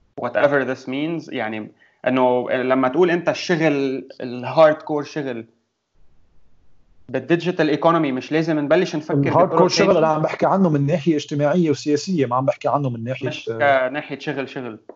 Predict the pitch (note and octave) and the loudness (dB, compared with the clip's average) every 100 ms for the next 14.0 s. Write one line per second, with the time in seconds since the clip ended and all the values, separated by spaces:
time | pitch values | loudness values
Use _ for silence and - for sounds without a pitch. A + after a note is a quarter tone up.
0 | - B2+ A2+ D#3 D3 C3+ D#3 D#3+ C#3 C#3 | -14 -12 0 2 2 2 2 4 2 2
1 | C3+ B2+ G#2 B2+ B2 A#2 - C3+ B2 A#2 | 2 2 0 0 0 -2 0 2 4 2
2 | A2+ A#2 A2+ A2 A2 A2 A2 A2+ _ _ | 2 0 0 -4 -6 -8 -12 -14 _ _
3 | _ _ C3 A2 G#2+ G#2+ G#2+ G#2+ A2 A2 | _ _ -8 -6 -6 -6 -10 -14 -16 -16
4 | A2+ A2 A2+ A#2 A#2+ A#2+ A#2+ A#2+ A2 G#2+ | -8 -4 -2 2 4 6 6 2 -2 -6
5 | G#2+ G#2+ A#2 A#2 A#2+ - - _ - G#2 | -6 -12 -14 -14 -14 -20 -20 _ -4 0
6 | A#2+ B2 B2+ A#2+ C#3 D#3 D3 C3 A#2 C3+ | 4 6 4 4 2 2 2 2 2 0
7 | C3+ - C#3 C#3+ F#3 D3+ C3 A#2+ A#2+ B2+ | -2 -2 0 0 0 -2 -2 -6 -4 -4
8 | - C3+ A#2+ A#2 A#2+ B2 B2 _ _ _ | 0 -2 -2 -6 -6 -8 -10 _ _ _
9 | - B2+ D3+ D3+ C3+ - C#3+ C#3 D3+ - | -8 -2 2 4 2 4 4 4 2 2
10 | C3+ A#2+ A#2+ B2 B2 A#2+ B2 C#3 B2+ B2+ | 0 2 0 0 -2 -4 -6 -6 -4 -4
11 | B2 C3 C3 E3 C#3+ C#3 C3 C3 D#3 C3 | -4 -2 -2 0 -2 -2 -6 -2 2 0
12 | A2 _ _ _ _ - B2+ A#2+ A#2+ A2+ | 0 _ _ _ _ -2 2 4 2 0
13 | - F3+ F#3 C#3+ F3+ F#3+ F3+ E3+ E3+ E3+ | 0 4 6 6 4 4 4 4 4 0